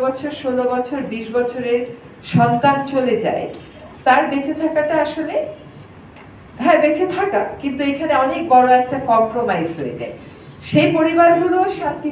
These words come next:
পাবে যখন তারা দেখবে যে পরিবর্তনের জন্য তাদের সন্তানেরা, তাদের পরিবারের সদস্যরা জীবন দিয়েছেন, সেই পরিবর্তনের যাত্রাটা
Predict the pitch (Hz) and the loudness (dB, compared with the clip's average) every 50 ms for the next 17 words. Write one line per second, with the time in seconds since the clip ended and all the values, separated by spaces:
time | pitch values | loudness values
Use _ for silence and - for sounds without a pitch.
0 | - 226 - - - - - - - - - - - 220 226 226 214 160 151 160 | -2 -2 -2 -2 -4 -6 -10 -12 -16 -18 -14 -6 0 2 2 2 2 -2 -2 0
1 | 240 269 254 233 - 208 220 208 185 180 180 165 170 170 170 - - - - - | 2 2 2 2 4 4 2 2 2 0 -4 -4 -6 -6 -8 -8 -12 -16 -14 -8
2 | 214 220 226 226 247 254 254 254 262 269 277 277 277 269 269 311 311 320 330 330 | -6 -4 -4 -2 2 2 4 4 4 4 4 4 4 4 2 0 0 0 -2 -4
3 | 320 - 285 285 277 277 269 254 254 240 240 240 240 240 - 220 208 208 208 202 | -4 -4 -6 -6 -6 -6 -6 -6 -4 -4 -4 -4 -6 -6 -6 -6 -6 -6 -6 -4
4 | 214 214 202 185 170 165 170 - 208 202 202 208 196 202 214 214 214 220 214 208 | -4 -2 -2 -2 -2 -4 -4 -4 -4 -2 -2 -2 0 2 2 2 2 2 0 0
5 | 208 214 214 - 214 214 202 208 214 208 214 220 208 208 196 - - 190 185 190 | 0 0 0 -2 -4 -8 -6 -6 -8 -8 -4 -2 -2 -2 -2 -4 -6 -8 -8 -6
6 | 214 220 214 180 175 156 147 - - - - - - - - - - - - - | -6 -6 -6 -6 -6 -6 -6 -6 -8 -8 -12 -12 -14 -16 -18 -20 -20 -20 -20 -14
7 | - - 220 226 220 - 240 233 233 247 233 254 254 254 254 254 285 294 294 285 | -8 -6 -4 -2 0 2 2 4 4 4 4 4 4 2 2 0 -4 -6 -6 -6
8 | - - 190 165 160 - - 175 160 151 - 160 | -6 -4 -4 -4 -4 -4 -6 -6 -6 -6 -6 -8